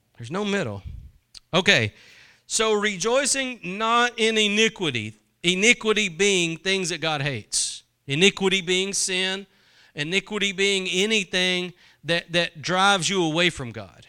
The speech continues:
Iniquity being sin or anything that drives you away from God. So secondly, we're here in verse number six. Love rejoices not in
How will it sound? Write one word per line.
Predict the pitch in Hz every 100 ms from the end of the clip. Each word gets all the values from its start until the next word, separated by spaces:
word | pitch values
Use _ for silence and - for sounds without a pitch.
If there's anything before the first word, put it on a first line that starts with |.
| _ _ _ _ _ _ _
Iniquity | 123 160 180 170
being | 160 170 151
sin | - 180 180 175
or |
anything | 165 165 156 160
that | 151
drives | 127 143 135
you | 139
away | 127 127
from | 127 120
God. | 117 123 - - _ _ _ _ _ _ _ _ _ _ _ _ _ _ _ _ -
So | - 220
secondly, | 214 - 285 220 185 165 254 359 - _ _ _ _
we're | 170 180
here | 196 226 226 226
in | 196 185 175 - _ _ _ _ _ _ _ _ _
verse | 151 185 190
number | 202
six. | 196 226 185 180 - - - _ _ _ _ _ _ _ _ _ _ _ _ -
Love | 165 202 190
rejoices | 180 147 208 208 196 160
not | 196 202
in | 196 170 165